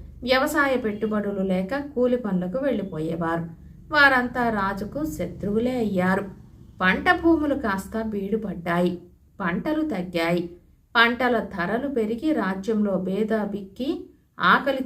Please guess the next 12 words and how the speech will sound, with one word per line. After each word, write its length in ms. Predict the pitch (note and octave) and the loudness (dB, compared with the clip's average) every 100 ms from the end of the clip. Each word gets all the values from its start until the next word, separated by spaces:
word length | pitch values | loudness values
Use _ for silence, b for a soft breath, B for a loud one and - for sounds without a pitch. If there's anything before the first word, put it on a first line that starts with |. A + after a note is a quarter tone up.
| A#3 | -2
చావులకు 420 | G3 F3+ F3+ A3+ | 0 0 0 -2
గురవుతూ 580 | A3 G3 F3+ E3+ E3 A#3 | -4 -2 -2 -2 -2 -4
వచ్చారు. 560 | G3+ - F3 E3 E3+ - - _ _ _ F3 | -4 -6 -4 -2 -2 -4 -16 _ _ _ -12
ధరల 440 | F#3+ F3 G3+ A3 | -4 -2 0 -2
సెగ 340 | A3 F#3+ G3 | -2 -4 -2
బృహస్పతికి 840 | A#3 F3 E3 G#3 - B3 B3 A#3+ B3+ | -4 -2 -2 -4 -6 -8 -8 -6 -8
సోకలేదు. 840 | - F#3 G#3+ G#3+ G#3 G#3 F#3+ - - _ _ _ _ | -6 -4 -4 -2 -2 0 -2 -4 -10 _ _ _ _
ప్రజల్లో 500 | C#4+ D4 E4+ E4+ E4+ | 4 6 6 6 6
ఎవరైనా 600 | D#4 B3 A3+ A#3+ A#3+ A3 G3 | 4 2 0 0 -2 -2 0
ముందుకొచ్చి 640 | F#3 G3+ A#3+ C4 C4 C4 | 0 0 -2 -4 -2 -2
రాజుకు 420 | G3+ G#3 B3+ C4 | 0 0 -2 -2
ఈ 160 | A#3 | -2